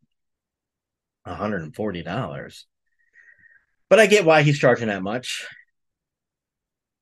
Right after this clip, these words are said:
Because you're gonna sell his stuff. So he wants to bank, which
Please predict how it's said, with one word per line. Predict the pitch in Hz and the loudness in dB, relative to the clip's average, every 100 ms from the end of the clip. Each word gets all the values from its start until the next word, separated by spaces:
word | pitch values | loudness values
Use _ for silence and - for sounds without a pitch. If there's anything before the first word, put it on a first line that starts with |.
| _ _ _ _ _ | _ _ _ _ _
Because | 107 117 101 101 98 - - _ _ _ _ _ _ | -4 0 2 2 -2 -10 -18 _ _ _ _ _ _
you're | 110 101 | -12 -8
gonna | 104 98 92 - _ | -6 -6 -8 -14 _
sell | - - 85 | -10 -6 -6
his | 87 85 | -6 -10
stuff. | - 78 - - - - _ _ _ _ | -4 -4 -4 -8 -18 -20 _ _ _ _
So | - 80 80 | -10 -8 -6
he | 92 | -8
wants | 87 87 | -10 -10
to | - | -12
bank, | 78 78 60 - | -12 -12 -14 -14
which | 170 170 - | -10 -10 -10